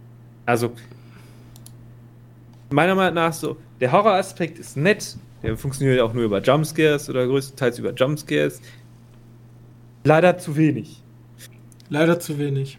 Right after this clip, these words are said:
Speaker 1: Leider zu wenig, aber die Richtung ist schon sehr gut. Dann der Whodunit, äh, Aspekt vom Film ist kurz da, funktioniert dann sehr kurz, sehr gut und dann ist der komplett, fällt der komplett raus, also auch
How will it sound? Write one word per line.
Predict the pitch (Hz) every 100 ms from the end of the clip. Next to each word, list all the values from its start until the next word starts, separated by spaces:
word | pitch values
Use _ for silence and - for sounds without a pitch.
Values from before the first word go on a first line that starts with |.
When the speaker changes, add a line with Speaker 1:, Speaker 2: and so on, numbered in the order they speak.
| -
Speaker 1:
Leider | 147 156 175
zu | 170 165
wenig, | 160 175 208 202 -
aber | 160 175 190 190
die | 151 156
Richtung | 190 - 240
ist | -
schon | 180
sehr | 139 165 170
gut. | 170 139 - - - - - - - - -
Dann | 147 165 214 - - -
der | 160 160
Whodunit, | 175 156 233 294 220 - - - - - - - - - - - -
äh, | 139 139 139 139 - - - -
Aspekt | 147 - - 160 170
vom | - 139
Film | - 160 170 190 - - - - - - - - - - -
ist | 156 -
kurz | - 277 302 -
da, | 262 311 311 - - - - -
funktioniert | 226 190 220 240
dann | 247 208
sehr | 185 220
kurz, | 226 240 226 175
sehr | 196 180
gut | 190 349 349 - - - - - - - -
und | 170
dann | 180
ist | 185
der | 190
komplett, | 185 160 165 160
fällt | - 160 156
der |
komplett | 160 147 151 139
raus, | 160 175
also | 139 147
auch | 151 -